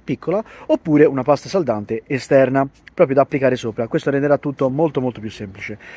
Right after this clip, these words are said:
Attenzione, perché con la fiaccolina farà molto più fumo di un saldatore normale, per cui utilizzatelo o in spazi aperti o comunque sia con un sistema di areazione tale per cui può, insomma, ventilare un attimino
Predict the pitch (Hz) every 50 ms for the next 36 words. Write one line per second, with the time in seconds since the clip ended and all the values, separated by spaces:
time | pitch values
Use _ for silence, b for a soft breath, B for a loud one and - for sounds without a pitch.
0 | B B B 165 185 - 262 226 - - 170 165 165 160 139 147 135 139 123 -
1 | 151 151 147 175 165 - 180 151 143 139 131 - 143 135 123 127 139 160 185 185
2 | 180 - 165 135 165 175 151 - - 123 127 123 123 123 127 120 - 131 123 123
3 | 120 117 127 123 123 131 127 143 151 143 123 117 113 - 135 123 - 147 143 139
4 | 127 B B B B _ 147 139 147 147 139 131 151 139 123 131 127 123 - 185
5 | 175 160 143 - 135 117 - - 139 - - 180 151 135 123 120 110 - 127 113
6 | B B B B B - 180 - 143 139 131 147 131 127 135 123 113 127 127 120
7 | 131 123 - 143 127 123 117 117 131 139 135 135 143 143 131 - - - 147 127
8 | 113 - 139 135 156 156 160 180 160 - 120 117 113 113 107 B B B B B
9 | B - 127 120 104 - 120 117 107 - - 127 131 131 113 - 123 117 113 107
10 | 110 110 110 107 - 120 120 117 - 123 117 110 107 104 107 -